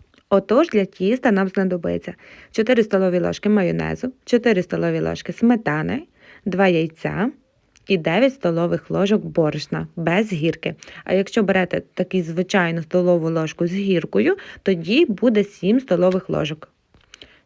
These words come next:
Тісто ретельно перемішуємо до однорідної консистенції. Ось таке воно має бути, так як у мене на відео показане.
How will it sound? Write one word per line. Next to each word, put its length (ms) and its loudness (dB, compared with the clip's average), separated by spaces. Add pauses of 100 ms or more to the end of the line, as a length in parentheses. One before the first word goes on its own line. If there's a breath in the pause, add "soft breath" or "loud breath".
(100)
Тісто 380 2
ретельно 440 0
перемішуємо 640 0
до 140 4
однорідної 560 0
консистенції. 960 -4 (320 loud breath)
Ось 120 -2
таке 240 0
воно 200 -2
має 260 -2
бути, 260 -4
так 180 -6
як 160 -8
у 40 -6
мене 300 -4
на 140 -4
відео 480 -6
показане. 640 0